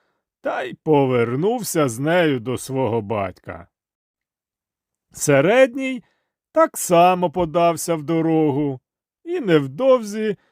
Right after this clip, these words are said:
повернувся до батьківського палацу з молодою вродливою нареченою. Потім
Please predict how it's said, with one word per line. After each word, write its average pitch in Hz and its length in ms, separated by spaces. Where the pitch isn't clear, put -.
повернувся 185 800
до 202 140
батьківського 170 920
палацу 156 840
з 208 140
молодою 190 800
вродливою 131 760
нареченою. 98 1000
Потім 240 680